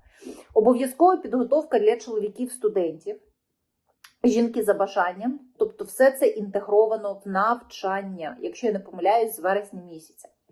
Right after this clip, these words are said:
Чоловіки вісімнадцять-двадцять п'ять років, визнані придатними, проходять дев'яносто днів базової служби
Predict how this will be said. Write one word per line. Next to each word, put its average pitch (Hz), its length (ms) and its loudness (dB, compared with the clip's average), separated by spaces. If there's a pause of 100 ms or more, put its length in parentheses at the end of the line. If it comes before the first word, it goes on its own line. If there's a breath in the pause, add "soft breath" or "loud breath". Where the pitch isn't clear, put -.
(400 loud breath)
Чоловіки 233 480 6
вісімнадцять-двадцять 233 920 0
п'ять 196 240 0
років, 170 360 -6
визнані 226 420 0
придатними, 190 640 -2
проходять 220 540 0
дев'яносто 240 680 0
днів 208 280 -4
базової 247 460 0
служби 254 560 0